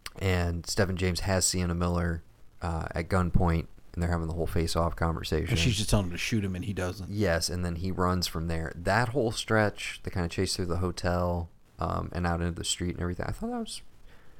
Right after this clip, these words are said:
Speaker 1: fairly well shot.
Speaker 2: Yeah.
Speaker 1: Had some good energy to it. Um, movie's not poorly photographed. A lot of dr-, lot of
Speaker 2: No.
Speaker 1: drone overhead stuff. Nothing, you know, nothing to write home about.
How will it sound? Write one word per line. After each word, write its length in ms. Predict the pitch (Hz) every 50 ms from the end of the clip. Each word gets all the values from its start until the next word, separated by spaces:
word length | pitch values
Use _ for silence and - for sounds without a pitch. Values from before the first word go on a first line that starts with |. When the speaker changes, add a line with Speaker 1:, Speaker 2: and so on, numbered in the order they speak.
| - -
Speaker 1:
fairly 260 | - 92 - - 90
well 200 | 85 82 87 -
shot. 440 | - - - - - 170 180 180 - - - -
Speaker 2:
Yeah. 120 | 127 139 151
Speaker 1:
Had 100 | 170 160
some 120 | - 147
good 180 | 143 156 147 143
energy 360 | 143 104 71 - - 151 -
to 260 | - - - 78 76
it. 120 | 73 71 - - - - - - - - - - -
Um, 360 | - 113 110 101 95 82 - - - - - - - - - - -
movie's 340 | 139 175 185 208 196 -
not 220 | 185 208 196 170 - - - - - - - - - -
poorly 280 | - 156 160 156 156 151
photographed. 500 | - 160 165 160 160 170 170 165 165 -
A 40 |
lot 140 | 151 165 180
of 80 | 180 156
dr-, 220 | - - 151 - 180
lot 180 | 151 147 156
of 60 | 160 170
Speaker 2:
No. 40 | 160
Speaker 1:
drone 600 | 156 135 139 143 143 143 143 139 139 131 - -
overhead 420 | 135 135 135 135 131 127 131 127 -
stuff. 420 | - - - 139 131 127 - - -
Nothing, 380 | 131 127 135 131 - - - 131
you 80 | 123
know, 180 | 113 110 104 107 - - - - - - - - -
nothing 300 | - 160 180 180 196 175
to 60 | 160 151
write 280 | 143 165 165 160 151
home 260 | - - 160 160 160 160
about. 360 | 160 147 160 156 156 156 -